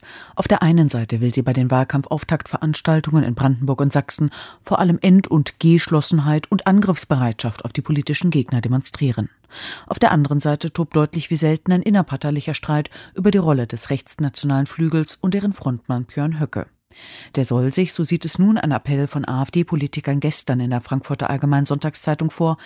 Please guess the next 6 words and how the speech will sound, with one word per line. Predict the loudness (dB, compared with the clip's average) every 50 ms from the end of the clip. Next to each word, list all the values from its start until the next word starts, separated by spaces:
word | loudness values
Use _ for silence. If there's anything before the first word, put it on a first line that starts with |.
| -20 -20 -20 -10 0
beim | 2 4
nächsten | 4 4 4 2 2 2 4
Bundesparteitag | 4 4 2 0 -2 -4 -6 -6 -4 -2 -2 -2 0 -2 -2 -2 0
Ende | -2 0 0 -2
des | -2 -4 -4 -2
Jahres | 0 0 2 0 0 -4